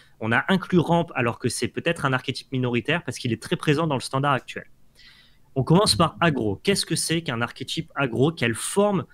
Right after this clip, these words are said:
euh, votre deck doit prendre pour rentrer dans l'archétype des decks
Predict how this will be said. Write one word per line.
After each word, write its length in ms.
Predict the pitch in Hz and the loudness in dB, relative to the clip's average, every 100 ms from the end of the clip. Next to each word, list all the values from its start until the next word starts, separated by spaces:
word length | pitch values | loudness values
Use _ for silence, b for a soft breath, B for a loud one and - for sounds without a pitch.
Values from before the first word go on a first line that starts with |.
| b b 113 | b b 0
euh, 320 | 110 107 107 | 4 4 2
votre 320 | 104 127 - | 0 -2 0
deck 180 | 135 143 | 0 0
doit 160 | 123 117 | -2 -2
prendre 440 | - 147 185 127 B B - | 0 0 0 -2 B B -6
pour 240 | 117 104 | -6 -2
rentrer 260 | 117 - 160 | -2 0 0
dans 120 | 123 | 0
l'archétype 540 | 113 123 110 190 180 139 | 0 -2 -4 -4 -6 -6
des 120 | 113 | -2
decks 220 | 131 - | -2 -2